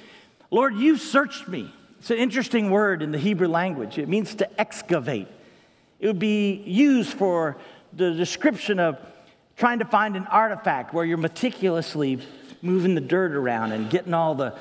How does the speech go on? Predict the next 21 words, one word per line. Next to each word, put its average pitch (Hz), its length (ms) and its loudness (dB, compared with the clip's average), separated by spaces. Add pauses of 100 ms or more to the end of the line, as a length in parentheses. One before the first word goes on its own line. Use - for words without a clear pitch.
(100)
stuff - 540 -4 (420)
off 180 220 2
of 151 120 -4
the 147 120 -6
artifact 196 540 0
so 180 100 -4
that 160 160 -2
you 180 80 0
could 190 160 -2
unearth 190 420 0
it, 151 120 -8
so 180 120 -2
that 165 80 2
you 165 60 2
could 160 160 -6
study 233 400 -2
it 151 80 -6
and 147 200 -2
learn 214 300 2
about 139 340 -2
it. 117 120 -2